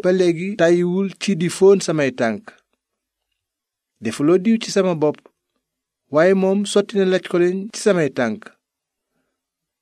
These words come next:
Moo tax ma di la wax ne, su wonee mbëggeel gu réye nii, dafa fekk ñu baal ko bàkkaaram yu bari,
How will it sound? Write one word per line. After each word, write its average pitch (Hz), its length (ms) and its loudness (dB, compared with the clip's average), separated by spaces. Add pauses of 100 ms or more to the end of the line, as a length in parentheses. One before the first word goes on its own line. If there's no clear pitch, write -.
(460)
Moo 135 200 0
tax 151 220 -2
ma 160 120 0
di 156 140 0
la 165 160 4
wax 160 200 4 (100)
ne, 170 200 0 (1200)
su - 160 -8
wonee 240 300 6
mbëggeel 170 400 2
gu 147 140 -4
réye 139 280 4
nii, 117 280 2 (840)
dafa 160 160 -2
fekk 185 260 -2
ñu 170 140 -2
baal 180 260 2
ko 190 100 -4
bàkkaaram 165 540 -2
yu 165 120 -2
bari, 175 320 0